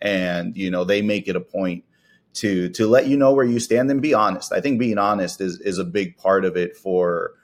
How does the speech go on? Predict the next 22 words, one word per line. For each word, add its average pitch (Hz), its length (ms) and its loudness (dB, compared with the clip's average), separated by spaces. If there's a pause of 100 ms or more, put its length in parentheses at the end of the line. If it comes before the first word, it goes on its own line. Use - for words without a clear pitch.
(260)
for 107 180 4
a 90 80 6
lot 95 320 2
of 92 380 0
the 95 100 0
communication 95 640 -4
that 90 160 -2
goes 95 160 -2
on, 104 160 2
on 120 140 2
both 123 200 4
sides, 98 320 -4
right? 98 200 2
I, 98 160 0
I 98 40 -2
think 98 200 -6
it's 92 120 -8
incredibly 98 420 -2
important 98 420 -2
for 95 100 -6
college 120 400 -2
staffs 98 500 -4